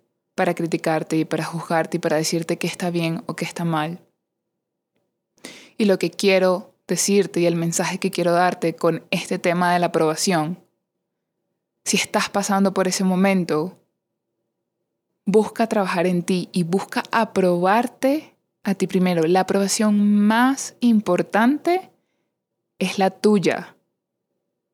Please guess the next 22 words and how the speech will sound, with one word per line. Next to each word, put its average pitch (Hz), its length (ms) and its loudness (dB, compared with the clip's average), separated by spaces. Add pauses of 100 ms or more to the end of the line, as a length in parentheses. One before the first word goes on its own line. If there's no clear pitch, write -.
(600)
La 196 100 0
aprobación 196 800 2
más 190 260 0
importante 202 1200 0 (1120)
es - 200 -6
la 190 100 2
que 190 160 -2
tú 196 380 0 (220)
te 175 180 2
das 165 420 -2
a 175 120 -2
ti 170 160 0
mismo. 165 580 -2 (440)
Porque 202 240 0
una 190 180 2
vez 196 280 0
que 175 220 -2 (220)
tú 233 320 2 (220)
logras 190 380 2
aprobar 170 560 0 (100)
quién 185 360 2
eres, 156 600 0